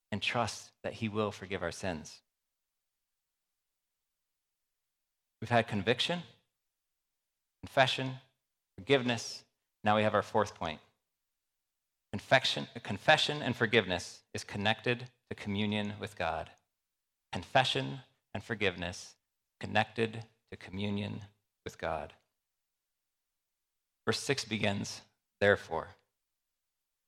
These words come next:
So, in other words, in light of the argument made for the profound,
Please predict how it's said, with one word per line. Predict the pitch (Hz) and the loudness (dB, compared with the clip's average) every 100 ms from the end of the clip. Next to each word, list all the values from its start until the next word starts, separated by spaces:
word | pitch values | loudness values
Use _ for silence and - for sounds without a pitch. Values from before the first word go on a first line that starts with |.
| _ _ - | _ _ 0
So, | 92 - 95 | 0 -2 -4
in | |
other | 98 98 | 0 4
words, | 92 - | 2 0
in | 90 90 | -2 6
light | 107 151 | 6 6
of | 107 | 0
the | 113 - | 0 6
argument | 123 120 104 95 - | 6 8 2 0 -2
made | 104 107 | 0 0
for | - | 0
the | 98 | -4
profound, | - 90 - 120 113 120 127 | -4 -6 -2 2 4 2 0